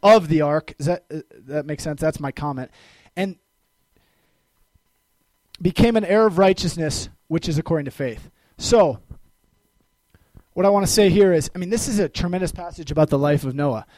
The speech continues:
So Noah, by faith, thanks, bro. I got the fire, man. Woo! It's like a, this is a work-, this is a workout. I love it. So, by faith, Noah is warned.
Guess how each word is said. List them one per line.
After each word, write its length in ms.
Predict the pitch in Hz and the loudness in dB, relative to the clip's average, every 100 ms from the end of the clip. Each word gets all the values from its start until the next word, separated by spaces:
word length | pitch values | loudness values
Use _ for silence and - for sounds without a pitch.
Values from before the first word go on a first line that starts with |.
| _ | _
So 140 | - | -6
Noah, 400 | 165 202 262 160 | 0 6 6 6
by 240 | 135 170 165 | 2 0 0
faith, 540 | - 214 156 135 - - | 0 2 2 0 -8 -12
thanks, 180 | 135 - | -12 -10
bro. 220 | 113 113 _ _ _ | -10 -10 _ _ _
I 40 | 139 | -12
got 100 | 127 | -12
the 80 | - | -14
fire, 500 | - - 143 135 110 | -20 -6 -4 -4 -6
man. 260 | 113 117 - | -12 -14 -16
Woo! 340 | - 605 571 - _ - 403 392 - _ - _ 466 427 440 440 - - - _ | 2 6 6 4 _ -20 -20 -20 -20 _ -20 _ -20 -20 _ -20 -20 -20 -20 _
It's 100 | 202 | -20
like 120 | 170 | -20
a, 80 | 139 _ - _ 156 _ _ | -20 _ -20 _ _ _ _
this 100 | 185 | -20
is 60 | |
a 80 | 202 | -20
work-, 360 | 143 165 214 165 - | -20 -20 -20 -20 -20
this 80 | |
is 60 | 190 | -20
a 40 | |
workout. 480 | 135 147 185 139 120 _ _ | -20 -20 -20 -20 -20 _ _
I 40 | |
love 220 | 131 147 156 | -20 -20 -20
it. 100 | _ _ _ _ _ - _ 440 _ _ _ | _ _ _ _ _ -20 _ -20 _ _ _
So, 340 | - 269 226 - - _ _ 147 | -10 -8 -8 -14 -20 _ _ 2
by 220 | 214 - | 6 6
faith, 460 | - 277 254 185 | 6 6 6 2
Noah 340 | 185 208 240 226 | 2 6 6 6
is 160 | 208 151 | 4 2
warned. 600 | 160 214 214 131 - | 2 2 2 0 -6